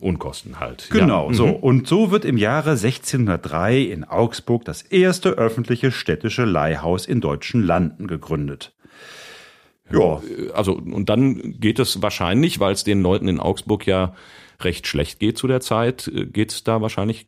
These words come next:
Speaker 1: relativ schnell rund. Also was, was wurde da so hingetragen?
Speaker 2: Ja, da gibt's ja also noch Listen. Da kann man also gucken, was die Leute hingetragen haben. Kannst du mal reingucken? Hier hast du
Speaker 1: Mhm.
Speaker 2: eine.
Speaker 1: Okay.
Speaker 2: Kannst du mal lesen?
Speaker 1: Ja, was haben wir da? Magdalena Schönauerin.
Speaker 2: So heißt die?
Speaker 1: Ja.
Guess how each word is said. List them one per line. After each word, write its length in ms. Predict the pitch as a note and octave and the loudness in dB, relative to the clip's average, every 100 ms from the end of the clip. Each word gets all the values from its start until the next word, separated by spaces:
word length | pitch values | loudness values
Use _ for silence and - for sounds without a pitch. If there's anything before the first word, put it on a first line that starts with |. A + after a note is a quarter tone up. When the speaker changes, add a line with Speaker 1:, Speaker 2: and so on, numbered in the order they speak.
| - | -2
Speaker 1:
relativ 360 | G2 B2+ B2 | 0 0 -2
schnell 200 | - A#2 | 2 2
rund. 300 | A#2+ A#2+ F2+ | 4 2 2
Also 180 | F2 F2+ | 0 0
was, 180 | - G#2+ | -2 -2
was 160 | A#2 | 0
wurde 180 | B2 B2+ | 0 2
da 40 | A#2 | 2
so 100 | A#2 | 2
hingetragen? 640 | C#3+ - - - - - - - - - | 2 0 -4 -8 -8 -12 -16 -18 -4 0
Speaker 2:
Ja, 100 | C3 | 2
da 80 | |
gibt's 220 | A#2 B2 - | 2 0 2
ja 60 | |
also 160 | A#2+ A2 | 2 4
noch 180 | F#2+ - | 2 0
Listen. 540 | F#2 - - G#3+ B3 - | -2 -2 4 6 6 2
Da 80 | G#2 | -4
kann 160 | - | 2
man 100 | A2 | 2
also 140 | G#2 F2 | 2 -2
gucken, 340 | - D3+ F#3 | -2 2 4
was 180 | C3+ - | 4 2
die 80 | A2+ | 2
Leute 280 | G2 F#2 F2+ | 2 2 2
hingetragen 580 | F2 A#2 - A#2+ C3+ | 0 0 0 -2 0
haben. 380 | C3+ D3 D#3+ D#3 - | 0 2 0 -2 -6
Kannst 300 | - A#2 - | -4 -4 0
du 40 | |
mal 100 | A2 | 2
reingucken? 420 | F2 F2+ F#2+ D#3 B2+ | 2 0 -2 -2 0
Hier 360 | G2+ D#3+ G3 _ _ | 2 2 0 _ _
hast 220 | G2 F2+ | -6 -2
du 40 | F#2 | -2
Speaker 1:
Mhm. 60 | |
Speaker 2:
eine. 300 | E2 E2+ D#3 | 0 0 0
Speaker 1:
Okay. 340 | B2+ F#2+ G#2 F#3 - | 0 -2 -4 -4 -6
Speaker 2:
Kannst 220 | A#2 - C3+ | -6 -4 -2
du 40 | |
mal 180 | B2+ B2+ - | -4 -4 -6
lesen? 320 | G#2 F3 G#3 _ | -4 -2 -4 _
Speaker 1:
Ja, 180 | F2+ F#2 | -4 -4
was 140 | E2+ F2 | -4 -6
haben 80 | |
wir 60 | D#2+ | -4
da? 260 | C#2 - - | -6 -8 -6
Magdalena 880 | D#2 D#2+ B2+ - A#2 F#2+ A2 A#2 G2+ | -2 0 -2 -2 0 2 2 2 0
Schönauerin. 1120 | - - D3 D3 F#2+ F2+ F2 D#2+ D#2+ D2 C2+ | -2 0 2 4 2 2 2 0 -2 -4 -6
Speaker 2:
So 160 | - F2+ | -6 -2
heißt 240 | F2+ - - | -2 -4 -2
die? 200 | B2 G#3+ | -2 0
Speaker 1:
Ja. 440 | E2+ D2 E2 B2+ | -2 -2 -4 -6